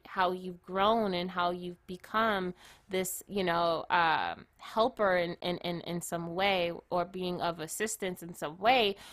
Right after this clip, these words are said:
when you have those moments, or even if they're just crying and they're just like, "I just really love you because you're, you're just amazing and, like, you're always there. You don't have to be, but you do,"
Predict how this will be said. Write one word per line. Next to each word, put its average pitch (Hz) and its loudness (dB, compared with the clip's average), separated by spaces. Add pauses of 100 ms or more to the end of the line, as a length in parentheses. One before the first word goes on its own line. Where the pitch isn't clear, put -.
(140)
when 185 4
you 190 -2
have 175 4
those 175 -2
moments, 165 -4
or 170 2
even 285 0
if 240 2
they're 202 0
just 185 -6
crying 170 2
and 165 -6
they're 160 -6
just 180 -10
like, 185 -6
"I 262 2
just 269 -6
really 214 0
love 175 2
you 170 -4
because 175 -8
you're, 240 -4
you're 226 -2
just 233 -4
amazing 180 -2
and, 170 -2
like, 160 -4
you're 202 2
always 202 2
there. 175 0
You 180 -4
don't 226 0
have 190 2
to - -16
be, 190 -6
but - -10
you 196 -10
do," 170 -2